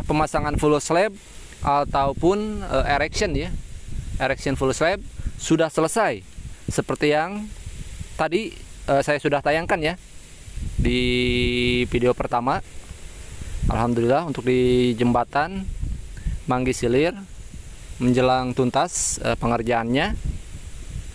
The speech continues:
Jadi hanya tinggal satu titik lagi, yaitu area Kampung Sekarsari ya,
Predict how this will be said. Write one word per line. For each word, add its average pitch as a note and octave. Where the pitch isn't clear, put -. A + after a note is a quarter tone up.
Jadi C3+
hanya C#3+
tinggal C3
satu D3+
titik -
lagi, B2+
yaitu C3
area C3+
Kampung C#3+
Sekarsari -
ya, -